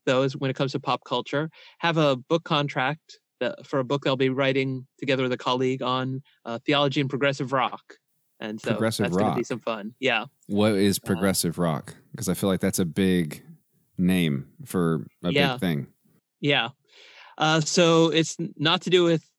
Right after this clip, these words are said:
Speaker 1: progressive politics or progressive theology or anything like that. It's musically progressive and was a big genre, particularly in the seventies, uh, and has continued down to the present day. Uh, but if you think of bands like,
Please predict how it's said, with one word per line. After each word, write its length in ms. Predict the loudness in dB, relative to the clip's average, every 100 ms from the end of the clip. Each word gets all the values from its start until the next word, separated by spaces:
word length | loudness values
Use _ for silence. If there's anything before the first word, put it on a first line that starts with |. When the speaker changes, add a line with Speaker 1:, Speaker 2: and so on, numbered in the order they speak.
| _
Speaker 1:
progressive 500 | -6 -2 0 0 0
politics 580 | 0 0 0 0 -4 -4
or 80 | -6
progressive 580 | -6 -2 -2 0 -4 0
theology 480 | 0 2 2 2 0
or 40 |
anything 180 | 0 -2
like 140 | -2
that. 180 | -2 0
It's 260 | -2 -6 -16 -18 -20 -20 -20 -6
musically 440 | 2 4 4 2 2
progressive 680 | 2 2 0 0 -2 0
and 460 | 0 0 0 -2 -8 -18 -12 2
was 160 | 4 4
a 80 | 2 -2 0
big 180 | 2 4
genre, 540 | 2 2 2 2 0
particularly 360 | 0 0 4 4
in 60 |
the 80 | 4
seventies, 880 | 2 2 6 8 8 8 4 -2 -14 -10
uh, 260 | -6 -4 -4
and 140 | -6 -8
has 120 | -8
continued 380 | -6 -4 -2 0
down 120 | 0
to 40 |
the 60 | -2
present 280 | -2 -2 0
day. 400 | 2 2 2 -2 -8 -20 -12 -2
Uh, 160 | 0
but 100 | 0
if 80 | 0
you 60 | 0
think 140 | 0
of 60 | 2
bands 280 | 2 2 0
like, 280 | 2 0